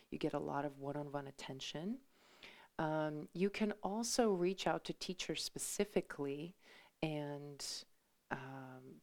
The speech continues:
book a set of privates, which is what I did last time. I studied with Pablo Inza and Sofia Soberido, some of my favorite dancers. So I, before going there, I contacted them and booked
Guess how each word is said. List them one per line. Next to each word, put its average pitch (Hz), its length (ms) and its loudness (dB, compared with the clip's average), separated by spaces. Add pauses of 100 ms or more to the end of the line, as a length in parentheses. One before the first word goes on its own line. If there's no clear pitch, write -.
book - 460 0 (300)
a 175 60 -4
set 147 240 0
of - 140 -12
privates, 147 540 0
which - 140 -4
is 147 100 -8
what 147 100 -2
I 147 80 -2
did 147 200 -2
last 135 420 -6
time. 175 300 -2 (380)
I 143 280 -6
studied 143 480 -4
with 139 300 -6 (440)
Pablo 151 360 0
Inza 160 640 -2
and 147 220 -8
Sofia 156 360 -2
Soberido, 156 760 2
some 147 180 -4
of 139 120 -12
my 135 320 -10 (120)
favorite 151 440 -2
dancers. 170 580 -2 (380)
So 151 520 6
I, 156 300 4 (280)
before 156 360 2
going 151 360 0
there, 143 120 0
I 139 40 -4
contacted 139 680 -4
them 139 280 -2
and - 240 -10
booked - 440 -4